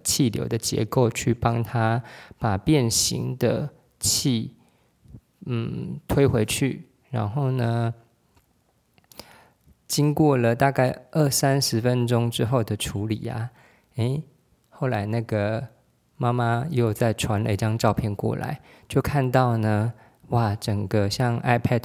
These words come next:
mini 那么大的面积呢，缩小到大概就是，呃，两支笔的宽度，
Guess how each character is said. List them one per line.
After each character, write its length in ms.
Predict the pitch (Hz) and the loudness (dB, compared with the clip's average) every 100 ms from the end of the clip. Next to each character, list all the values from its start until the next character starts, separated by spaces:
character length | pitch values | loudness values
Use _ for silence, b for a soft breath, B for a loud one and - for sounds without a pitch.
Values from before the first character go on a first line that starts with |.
| 117 | -2
mini 380 | 117 120 107 | 0 0 2
那 80 | 117 | 2
么 140 | 123 104 | 2 0
大 320 | - 117 101 | 2 2 0
的 260 | 98 107 | 0 -2
面 300 | 107 123 117 | 0 0 0
积 220 | 101 110 110 | 0 -2 0
呢， 200 | 104 101 B B B | 0 0 B B B
缩 340 | - - 127 131 | -8 0 4 4
小 300 | - 123 120 | 2 -2 -2
到 320 | - 117 110 | 2 2 2
大 220 | 117 123 | 0 0
概 220 | 120 123 | 2 0
就 200 | 117 120 | 2 0
是， 500 | 113 - 120 113 110 107 B B - | 0 0 0 2 0 -2 B B -6
呃， 260 | 104 101 107 | -2 -2 0
两 300 | 101 101 101 | 0 -2 -2
支 200 | - 131 | 2 2
笔 220 | 135 - | 0 -4
的 160 | 123 | -4
宽 360 | 117 - 104 107 | -2 0 -2 -2
度， 280 | - 120 - | -2 -2 -4